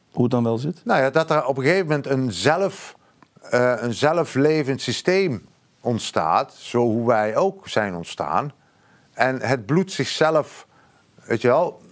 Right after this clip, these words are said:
Speaker 2: vooruit duwt of loopt of, of hoe je het ook wilt noemen. En ik denk dat gestructureerd water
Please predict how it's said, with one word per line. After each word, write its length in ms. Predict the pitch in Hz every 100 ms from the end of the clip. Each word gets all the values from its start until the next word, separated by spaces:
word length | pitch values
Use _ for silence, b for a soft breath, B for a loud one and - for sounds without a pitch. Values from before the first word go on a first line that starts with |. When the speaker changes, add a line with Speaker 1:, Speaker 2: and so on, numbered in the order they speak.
| - -
Speaker 2:
vooruit 760 | - 135 127 151 160 - - 95
duwt 460 | 92 85 143 120 92
of 180 | 110 -
loopt 460 | 110 131 123 -
of, 240 | 110 95 -
of 240 | 113 110
hoe 100 | 135
je 60 | 135
het 100 | 120
ook 120 | 95
wilt 140 | 113
noemen. 280 | 104 98 85 B B B B
En 120 | 117
ik 120 | 123
denk 240 | 117 156 139
dat 280 | 131 - - B B
gestructureerd 680 | - - 151 143 120 127 113
water 420 | 127 143 143 107